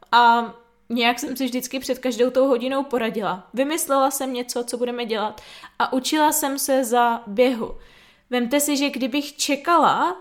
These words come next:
na to, až budu mít nějaký oficiální certifikát nebo až budu mít vystudovanou vysokou školu, tak bych ještě pořád nezačala.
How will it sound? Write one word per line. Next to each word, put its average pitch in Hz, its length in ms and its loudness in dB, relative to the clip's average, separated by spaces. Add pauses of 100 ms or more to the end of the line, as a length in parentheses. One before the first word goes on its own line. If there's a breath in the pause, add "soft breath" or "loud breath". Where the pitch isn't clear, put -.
na 262 220 0
to, 196 440 -2
až 240 160 -4
budu 233 260 -4
mít 247 280 -2
nějaký 247 480 -2
oficiální 254 840 -2
certifikát 254 800 -6
nebo 202 140 -8
až 220 120 -6
budu 233 220 -4
mít 233 160 -8
vystudovanou 247 580 -2
vysokou 262 420 0
školu, - 480 -6 (460 loud breath)
tak 240 180 -4
bych 262 240 -2
ještě 254 460 -2
pořád 247 720 0 (320 soft breath)
nezačala. 240 880 -2